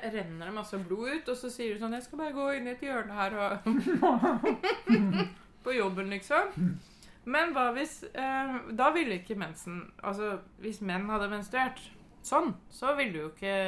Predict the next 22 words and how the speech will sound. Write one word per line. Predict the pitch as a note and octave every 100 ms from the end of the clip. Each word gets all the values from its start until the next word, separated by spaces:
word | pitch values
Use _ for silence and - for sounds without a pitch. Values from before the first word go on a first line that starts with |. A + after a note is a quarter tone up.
| F#3
blitt | F3+ F3+ -
noe, | E3+ E3 D#3 D3+ C#3+
da | F3+ G3
ville | A3 D3+
det | -
jo |
ikke | - D#3
skjult | - B2 -
det. | A#2 - - - - - - - - - - - -
Så | C#4 A#3+
da | C4
lager | C#4+ A3 F#3+
hun | F#3+
en | G#3
fantasiverden | G#3+ G#3 A3+ - G3+ F3+ F3+ E3+ F#3 C#4 C4+
hvor | A#3 A#3
menn | A3 F3 D#3
menstruerer, | D#3 D#3+ - E3+ D#3+ E3 G3
og | G3 F#3+
de | F3+
liksom | F#3+ F#3+
spa-, | F#3 - F#3+ -